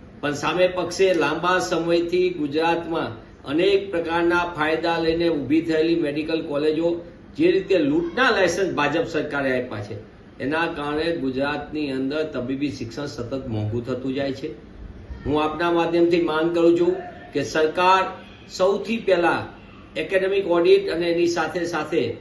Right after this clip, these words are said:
કોલેજો દ્વારા વાઉચર ઉપર ને કોન્ટ્રાક્ટ ઉપર રાખેલા અધ્યાપકોની થી ચલાવાતી કોલેજો કઈ રીતે નફાખોરીના સ-, કેન્દ્રો બન્યા છે તેનો હિસાબ આપવો જોઈએ. આ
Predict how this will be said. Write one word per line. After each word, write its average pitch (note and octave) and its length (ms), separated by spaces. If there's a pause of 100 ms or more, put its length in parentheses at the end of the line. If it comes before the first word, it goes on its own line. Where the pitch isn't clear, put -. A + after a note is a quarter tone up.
(340)
કોલેજો G3 500
દ્વારા F3 500 (1400)
વાઉચર F3 540
ઉપર G3 280
ને G3 120
કોન્ટ્રાક્ટ F3 520
ઉપર F3 200
રાખેલા E3 640
અધ્યાપકોની D#3+ 680 (120)
થી D#3 240
ચલાવાતી D#3 580
કોલેજો C#3 400 (400)
કઈ F#3 200
રીતે F#3+ 280
નફાખોરીના D#3+ 840
સ-, - 200 (180)
કેન્દ્રો D#3 360
બન્યા D#3 320
છે E3+ 200
તેનો D3 220
હિસાબ C3 360
આપવો D3 360
જોઈએ. E3 240 (880)
આ G3 160